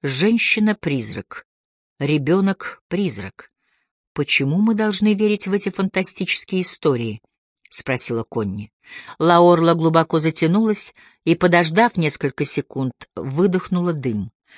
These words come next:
«Потому что это я забирала раздавленного ребёнка из морга», — ответила она. «Никто не захотел этого сделать.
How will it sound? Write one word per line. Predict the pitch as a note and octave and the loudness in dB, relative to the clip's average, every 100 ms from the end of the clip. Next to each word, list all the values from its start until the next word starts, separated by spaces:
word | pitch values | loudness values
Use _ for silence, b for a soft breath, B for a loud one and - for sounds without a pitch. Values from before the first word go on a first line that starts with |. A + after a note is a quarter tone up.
| B B B _ | B B B _
«Потому | A3+ C4 C#4 D#4 | 0 2 0 0
что | - C4+ - | -2 -2 0
это | C4+ - C4+ | 0 2 0
я | A3 C#4+ A3 | 2 2 2
забирала | D3 D3+ D3 D3 C3+ | 2 2 2 2 2
раздавленного | C3+ C3+ C3 D3 C3 C3 B2+ C3+ B2 B2 - | 0 0 0 2 2 -2 -2 -2 -2 -4 -4
ребёнка | C#3 B2+ F#3+ G#3 - A#2+ | -4 -2 0 0 -2 -8
из | - E3+ C#3+ | -4 -4 -2
морга», — | C3 A#2 G2+ A2+ G#2+ _ | -2 -4 -6 -8 -10 _
ответила | - B2+ B2+ D#3+ - D3 D3 | -10 -8 -4 -4 -4 -6 -4
она. | C#3+ C3 A2+ F#2+ _ _ _ _ _ _ _ | -6 -6 -6 -8 _ _ _ _ _ _ _
«Никто | D#3+ G3+ - D4 B3 | 2 2 0 -2 -2
не | C3+ | -2
захотел | A#2 - A#2+ - A#2 | -6 -8 -6 -6 -6
этого | A2 G#2+ | -8 -10
сделать. | G#2+ G#2+ G#2+ G2 - - | -8 -8 -10 -10 -14 -18